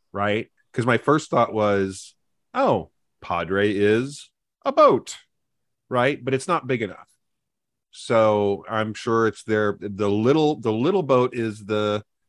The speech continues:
boat to shore craft that they've got, and they're gonna go to this boat, and then that boat's gonna go to Padre, wherever Padre really is.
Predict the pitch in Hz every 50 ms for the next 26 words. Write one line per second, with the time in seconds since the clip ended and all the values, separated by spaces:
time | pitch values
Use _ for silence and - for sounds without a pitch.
0 | _ _ - 104 95 90 131 127 127 127 127 _ - - 123 113 107 98 - -
1 | - 123 120 120 117 110 - - - 113 98 95 92 95 - _ - 101 90 -
2 | 98 95 95 87 80 95 87 87 90 90 - - - 92 92 90 95 92 98 92
3 | 95 104 107 110 120 120 117 - 107 104 104 104 101 101 101 98 104 110 110 -
4 | 101 104 98 92 - - - 95 87 90 82 92 87 87 - - 104 95 90 85
5 | 85 76 82 80 - - 107 110 110 107 104 95 101 - 107 95 87 85 82 -
6 | - - - - - - - - _ _ -